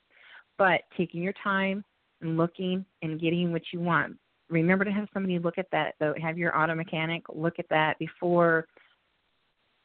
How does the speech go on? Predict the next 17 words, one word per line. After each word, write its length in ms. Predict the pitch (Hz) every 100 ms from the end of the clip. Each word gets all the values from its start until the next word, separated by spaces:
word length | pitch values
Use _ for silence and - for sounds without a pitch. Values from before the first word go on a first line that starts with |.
| _ -
purchasing. 600 | 180 - 156 147 135 175 _ _ _ _ _ _
That 180 | 151 151
just 160 | 165 -
feels, 280 | 175 175 185 - - - _ _ _
you 120 | 165 151
know, 100 | 151
I 120 | 156
know 260 | 160 165 156
people 180 | 175 160
tell 140 | 170
you 80 | 165
to 80 | 160
do 120 | 165
that, 140 | 151
but 100 | -
that 240 | 156 151 -
just, 160 | 160